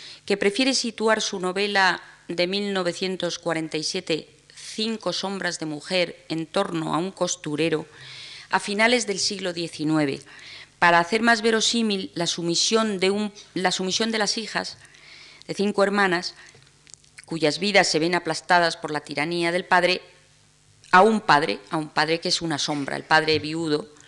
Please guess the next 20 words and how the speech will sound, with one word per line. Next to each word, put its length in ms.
el 420
gran, 640
la 180
gran 220
autoridad 480
en 100
la 80
casa. 320
Es 100
un, 240
un, 680
un 180
personaje, 580
mm, 400
adusto, 580
serio 540
e 60
impenetrable, 720
nunca 400
bromea, 460